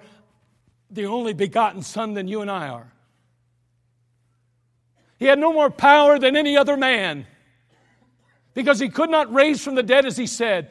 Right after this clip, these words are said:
But may I say on that Easter morning, he said, "Come see the place where the Lord lay."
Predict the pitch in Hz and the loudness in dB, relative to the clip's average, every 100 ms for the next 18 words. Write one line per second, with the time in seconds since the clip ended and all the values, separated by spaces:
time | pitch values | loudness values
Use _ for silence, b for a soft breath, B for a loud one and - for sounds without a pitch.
0 | b 247 277 311 320 320 - 285 311 277 | b -6 0 0 2 -2 0 2 2 0
1 | 262 262 262 285 - 254 233 240 214 180 | 0 -2 -4 -6 -4 -6 -4 -4 -4 -8
2 | 143 _ _ _ _ - 254 - 381 359 | -14 _ _ _ _ -10 -2 4 4 2
3 | - 349 302 226 - 269 165 - b b | -2 2 2 0 2 2 0 -12 b b
4 | 233 349 269 269 269 247 190 240 190 156 | 2 4 4 2 2 0 0 -4 -4 -8